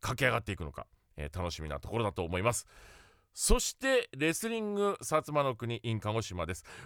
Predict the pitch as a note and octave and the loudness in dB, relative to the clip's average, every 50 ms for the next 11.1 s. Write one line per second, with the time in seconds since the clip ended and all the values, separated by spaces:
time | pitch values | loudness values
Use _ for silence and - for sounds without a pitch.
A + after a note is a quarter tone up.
0 | - - A#2+ B2 B2 A#2+ A2 B2 C3 C#3+ D3 C#3 B2+ C#3+ D#3 D3 B2+ A2 - _ | -2 2 4 6 6 6 4 2 0 2 2 2 2 2 2 2 -2 -4 -4 _
1 | - G2 G2 F2 E2 F2 A2 C3 C#3+ C#3 C3 C3+ - - F2+ D#2 - _ - - | 0 0 0 0 0 -2 0 0 0 0 0 -2 -2 -4 -6 -8 -10 _ -2 0
2 | F#2+ D2 - - - - - - - - - - - A2+ A2 A2+ A2 A2 G#2+ G#2+ | 0 0 -2 -6 -14 -20 -20 -20 -20 -20 -8 -2 2 4 4 4 4 4 2 4
3 | B2+ A#2 A2+ G#2 G#2+ A2 G#2 G2+ C3 F3+ G#3 G3 - - A2+ F#2 E2+ - - G#2 | 4 4 2 2 0 -2 0 4 6 6 6 6 4 4 4 4 2 2 0 2
4 | G#2 G#2+ G2+ F#2 - G2+ G2 F#2 F2+ D#2+ D2+ D2 C#2+ C#2 C#2+ F2+ F2+ F2+ F2+ E2 | 2 4 2 2 0 -2 0 0 0 0 -2 -4 -4 -2 -2 0 0 0 -2 -4
5 | - - F2 D#2 - - - - - - - - A#2+ C#3+ D#3 D#3+ D3+ D3 C#3 B2+ | -4 -4 -6 -6 -6 -8 -16 -20 -20 -6 -2 2 4 6 6 6 4 2 -2 -4
6 | - - C3 B2+ A#2+ A2 B2+ A2 F2+ - A2 B2+ C3 B2+ A#2 B2+ A2+ G#2+ G2 - | -2 0 0 0 0 0 -2 -4 -4 -4 -4 -4 -4 -2 -2 0 2 2 2 0
7 | - - - _ _ - - E2+ F2 E2 E2+ F2+ F#2+ F#2 - A2 G#2 G2+ G2+ - | -2 -6 -6 _ _ -6 -4 -2 0 0 0 0 0 -2 -2 -2 -2 -2 -4 -4
8 | - G2 F#2 E2+ D2+ - - D#2 D2 C2 D2 E2 D#2+ D#2+ D2 D2 E2+ G2+ A#2+ A#2 | -4 -4 -4 -4 -6 -8 -8 -8 -6 -6 -6 -6 -6 -8 -8 -8 -8 -8 -6 -4
9 | A2+ G2+ F2 E2+ G2+ F#2+ G2+ - - C#2 F#2 G#2+ - - _ B2+ A2 G2 F2 - | -4 -6 -4 -6 -6 -6 -6 -8 -6 -4 -4 -4 -4 -2 _ 0 0 0 0 -4
10 | G#2+ A#2+ - - - C3 A2+ A2 E2 D#2+ D#2+ E2+ G2+ B2+ D3+ D3+ D3 D3 C3+ A2 | -6 -6 -6 -6 -4 -4 -4 -2 -4 -4 -4 -4 -2 0 0 0 2 2 2 0
11 | F#2 - | 0 -2